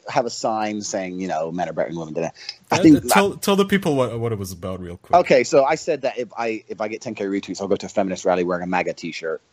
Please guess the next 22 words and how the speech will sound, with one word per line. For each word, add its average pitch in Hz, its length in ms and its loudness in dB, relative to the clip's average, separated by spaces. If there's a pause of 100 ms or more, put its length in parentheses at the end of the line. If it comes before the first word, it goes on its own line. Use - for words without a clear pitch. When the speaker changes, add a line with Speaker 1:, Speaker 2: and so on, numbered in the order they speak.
(140)
Speaker 1:
like, - 160 -18
"Make 82 160 -8
America 82 300 -6
Great 82 240 2
Again," 78 320 -4
and, 85 400 0
um, 82 340 2 (400)
a - 60 -6
sign 92 440 4
saying, 85 440 -4 (280)
"Men 104 180 2
are 101 60 0
stronger 95 340 2
than 90 120 -2
women. 85 240 -2
If 82 80 -6
you 85 60 -6
don't 90 140 2
believe 82 260 0
me, 82 60 0
let's 78 220 0
fight." 71 220 2